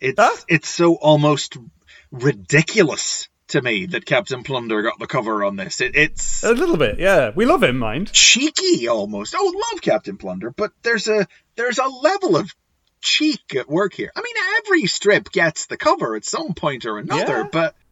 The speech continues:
Speaker 2: It's only right.
Speaker 1: I don't know, man. Even then, you
Speaker 2: <laughs>
Speaker 1: know, short,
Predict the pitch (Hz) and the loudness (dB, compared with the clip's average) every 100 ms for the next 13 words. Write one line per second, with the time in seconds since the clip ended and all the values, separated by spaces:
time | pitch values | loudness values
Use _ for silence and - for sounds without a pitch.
0 | _ _ _ _ - 123 120 147 220 226 | _ _ _ _ -8 -6 -4 0 0 -2
1 | 269 494 466 151 127 185 165 110 104 - | -4 -4 -4 -2 4 6 6 4 -4 -6
2 | - - 381 427 214 143 277 262 269 - | -8 -6 0 2 4 6 6 8 8 8
3 | 247 320 285 214 156 214 - - 320 415 | 6 4 4 4 2 2 0 0 0 0